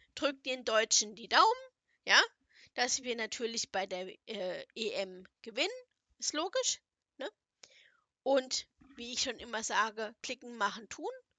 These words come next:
Und, ähm, ja, und ich bedanke mich natürlich auch für die Leute, wie gesagt, die einfach nur meine YouTube-Videos gucken und können damit was anfangen. Das ist mir sehr wichtig. Das ist mir das oberste Wichtigste. Dafür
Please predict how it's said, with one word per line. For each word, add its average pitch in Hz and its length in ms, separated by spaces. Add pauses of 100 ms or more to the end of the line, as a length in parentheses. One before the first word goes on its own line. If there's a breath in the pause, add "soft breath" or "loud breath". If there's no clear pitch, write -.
(720)
Und, 233 600
ähm, 220 400 (140)
ja, 233 320
und 247 200
ich - 200
bedanke 202 480
mich 196 220
natürlich 190 500
auch 208 120
für 202 200
die 208 180
Leute, 196 460 (640 loud breath)
wie 214 140
gesagt, 190 420
die 226 80
einfach 190 340
nur 220 160
meine 151 260
YouTube-Videos 277 920
gucken 359 280 (260)
und 262 220
können 202 340
damit 180 340
was - 200
anfangen. 320 560
Das - 160
ist - 180
mir 185 200
sehr 202 360
wichtig. 294 420
Das 220 220
ist - 180
mir 185 100
das - 200
oberste 339 560
Wichtigste. 277 580 (600 loud breath)
Dafür 226 680